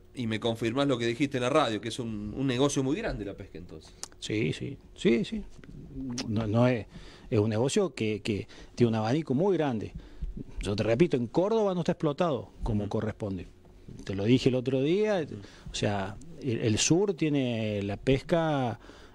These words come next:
Speaker 2: eh, bien desarrollada, donde... El, donde el turismo internacional es muy afluente y, y acá, eh, toda la parte, toda la parte, eh, del Paraná, es,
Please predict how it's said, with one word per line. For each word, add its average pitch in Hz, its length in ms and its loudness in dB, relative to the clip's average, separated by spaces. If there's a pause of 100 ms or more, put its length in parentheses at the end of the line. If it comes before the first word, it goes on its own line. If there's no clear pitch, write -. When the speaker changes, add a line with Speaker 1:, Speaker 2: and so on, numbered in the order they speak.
Speaker 2:
eh, 107 340 4
bien 131 240 4
desarrollada, 135 1160 2
donde... 101 640 -2
El, 101 240 -8 (380)
donde 107 180 0
el 101 60 -4
turismo 120 260 4
internacional 120 880 0 (300)
es 113 280 0
muy 113 240 4
afluente 147 720 0
y, 110 800 0
y 110 140 -2
acá, 131 600 0 (420)
eh, 104 440 -6 (100)
toda 127 220 6
la 120 100 0
parte, 113 880 -2 (100)
toda 110 180 -2
la 110 100 0
parte, 120 460 0 (580)
eh, 107 260 4
del 104 140 2
Paraná, 139 720 2
es, 98 300 -10